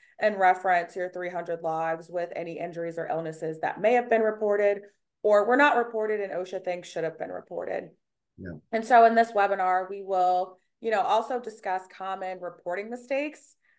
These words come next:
Speaker 1: um, just because the stakes are certainly higher now that you are proactively providing those three hundred logs. Um, and then we'll give some tips on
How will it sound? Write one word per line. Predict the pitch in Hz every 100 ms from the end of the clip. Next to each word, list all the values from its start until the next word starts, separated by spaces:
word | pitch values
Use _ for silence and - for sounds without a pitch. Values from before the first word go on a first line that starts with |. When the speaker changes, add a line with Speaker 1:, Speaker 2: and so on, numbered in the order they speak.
| -
Speaker 1:
um, | 202 190 185 185
just | 196 -
because | 190 208
the | 190
stakes | 175 - 185 185
are | 180
certainly | - 190 180 175
higher | 165 175 170 170
now | 170 165
that | 170 165 -
you | 165
are | - 170 170
proactively | 185 170 160 165 175 165 165
providing | 175 170 156 165
those | 160 160
three | - 170
hundred | 165 165 202
logs. | 233 240 247 254 240 - _ _ _ _
Um, | 214 208 202 202 196 214
and | 202 214
then | 202 202
we'll | 202 196
give | 202 196
some | - 202
tips | - 196 190 -
on | 190 180 180 180 175 180